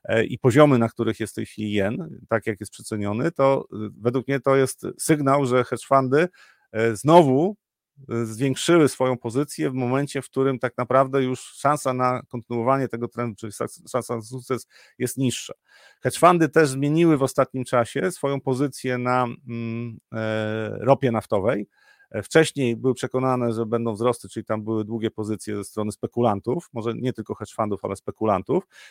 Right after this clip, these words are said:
e, i teraz, e, już przestali grać na dalsze wzrosty, tam chyba sześćdziesiąt tysięcy, mm, kontraktów jest, e, sprzedanych przez spekulantów, czyli mają krótkie pozycje, a według mnie ropa naftowa już jest na takich poziomach, tam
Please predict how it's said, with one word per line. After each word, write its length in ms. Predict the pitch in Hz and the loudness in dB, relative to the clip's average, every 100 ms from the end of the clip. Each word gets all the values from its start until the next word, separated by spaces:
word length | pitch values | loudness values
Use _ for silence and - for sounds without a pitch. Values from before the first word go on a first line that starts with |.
| _ | _
e, 320 | - 110 113 117 - | -2 2 2 -2 -10
i 320 | 127 143 143 | -10 -8 0
teraz, 360 | - 160 151 139 | 6 8 8 4
e, 40 | 135 131 110 | 4 2 0
już 400 | 101 120 139 135 | -6 -2 -2 -2
przestali 440 | - 135 147 127 | -2 4 6 6
grać 240 | 117 120 - | 4 2 2
na 100 | 110 | -2
dalsze 300 | 107 104 107 | 0 -2 -6
wzrosty, 480 | 104 101 - 156 | -2 -4 -2 -4
tam 180 | 190 120 | -2 -8
chyba 160 | 110 113 | -6 -6
sześćdziesiąt 300 | - 117 110 | -6 -8 -10
tysięcy, 520 | - 110 - 104 104 - | -6 -8 -4 -4 -4 -8
mm, 440 | 104 101 101 98 | -12 -8 -8 -8
kontraktów 540 | 101 101 - 104 - 92 | -8 -4 -2 -2 -4 -8
jest, 340 | 110 104 - - | -4 -4 -6 -10
e, 140 | 98 | -10
sprzedanych 480 | - - 117 104 92 | -8 -2 0 0 -2
przez 160 | - 92 | -10 -12
spekulantów, 680 | 101 _ 101 95 135 175 _ _ - _ | -12 _ -4 -2 -2 -2 _ _ -20 _
czyli 120 | 113 | -6
mają 160 | 110 110 | -2 -2
krótkie 300 | - - 110 | -2 -2 -4
pozycje, 540 | 104 98 95 139 180 - | -4 -6 -6 -2 -2 0
a 160 | - 143 | 6 6
według 400 | 131 139 147 151 | 6 0 0 -4
mnie 140 | 170 | 2
ropa 240 | 160 156 160 | 4 4 4
naftowa 460 | 151 - 139 147 | 2 2 0 4
już 160 | 156 147 | 2 0
jest 120 | 139 | -6
na 60 | 139 | -6
takich 260 | 139 147 - | -8 -10 -4
poziomach, 420 | 139 123 123 139 | 0 2 0 -2
tam 240 | 123 123 | -4 -6